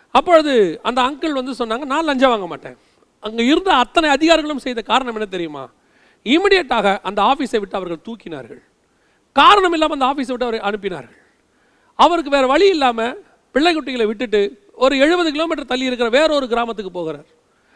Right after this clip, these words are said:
அங்கே போகும்போது அங்கே என்ன நடக்கிறது? அங்க இருக்கிற ஆபீசர் இவங்க வந்திருக்காங்கன்னு தெரிஞ்ச உடனே கூப்பிட்டு சொன்னார்களாம், "இங்கிருந்தும் உன்னை நாங்கள் தூக்கத்தான் போகிறோம்." காரணம் என்ன? "நீ லஞ்சம் வாங்க மாட்ட, நீ நல்லவனா இருப்ப,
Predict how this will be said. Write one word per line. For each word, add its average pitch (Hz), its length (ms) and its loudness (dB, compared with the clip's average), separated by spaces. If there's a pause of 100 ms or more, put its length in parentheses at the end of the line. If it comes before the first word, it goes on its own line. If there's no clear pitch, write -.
(140)
அங்கே 381 300 4
போகும்போது 226 520 0 (160)
அங்கே 294 220 -2
என்ன 277 180 0
நடக்கிறது? 196 460 -4 (400)
அங்க 277 220 2
இருக்கிற 330 220 2
ஆபீசர் 269 440 0
இவங்க 226 160 -4
வந்திருக்காங்கன்னு 247 540 -2
தெரிஞ்ச 220 180 2
உடனே 185 380 -4 (640)
கூப்பிட்டு 262 240 -2
சொன்னார்களாம், 165 560 -4 (520)
"இங்கிருந்தும் 269 480 0
உன்னை 226 140 -4
நாங்கள் 180 240 -8
தூக்கத்தான் 190 420 -6
போகிறோம்." 131 380 -14 (680)
காரணம் 247 320 4
என்ன? 190 180 -2 (180)
"நீ 226 100 -6
லஞ்சம் 269 320 0
வாங்க 208 140 -4
மாட்ட, 160 260 -8 (540)
நீ 226 80 -2
நல்லவனா 269 400 4
இருப்ப, 185 240 -2